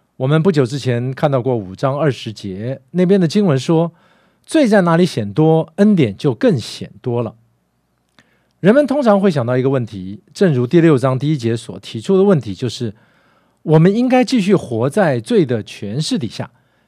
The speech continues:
叫恩典越发的增多，在我们生活当中显出满意的恩典吗？你为什么有这种想法呢？你要打消这个念头啊。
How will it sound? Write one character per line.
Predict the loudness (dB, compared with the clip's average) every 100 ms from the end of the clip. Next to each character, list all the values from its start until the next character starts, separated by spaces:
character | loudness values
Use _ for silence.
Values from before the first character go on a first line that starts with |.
| _
叫 | 0 2 2
恩 | 0 0 2
典 | 0 -2 -6 -4
越 | 2 2 2
发 | -2
的 | -2
增 | 2 2 4
多， | 0 -2 -6 _ _ _ _
在 | 2 2
我 | 2
们 | -2
生 | -2 -2
活 | 0
当 | 0 0
中 | -2 -4 -10
显 | -6 -6 -4
出 | -2 -2 -2 -8 _ -4
满 | 0 0 -2
意 | 0 4
的 | 4
恩 | 4
典 | 2 2
吗？ | 0 -2 _ _ _ _ _ _ _ _ _ _ _
你 | -2
为 | 2 2
什 | 2
么 | 2
有 | 2
这 | 0 0
种 | -2
想 | 0 -2
法 | 0 0
呢？ | 0 -4 _ _ _ _
你 | -8
要 | -6
打 | -4 -4 -6 -12 -18
消 | -4 0 2
这 | 0 -4
个 | -4
念 | -4 -6
头 | -10 -16
啊。 | -18